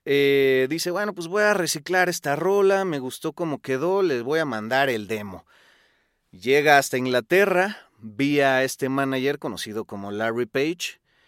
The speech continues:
y les encanta. En un principio, Chris Britton dice, ¿Saben qué? Ay, pues como que no me convence, porque yo que soy de la academia musical y muy acá, pues, como que son tres acordes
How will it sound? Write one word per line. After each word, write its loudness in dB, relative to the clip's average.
y -6
les -2
encanta. -2
En -6
un -8
principio, 0
Chris -4
Britton -4
dice, -8
¿Saben -4
qué? -2
Ay, -4
pues -12
como -8
que -4
no -2
me -2
convence, -4
porque -10
yo -8
que -12
soy -6
de -4
la -8
academia -6
musical -8
y -6
muy -6
acá, -6
pues, -18
como -8
que -8
son -4
tres -2
acordes 2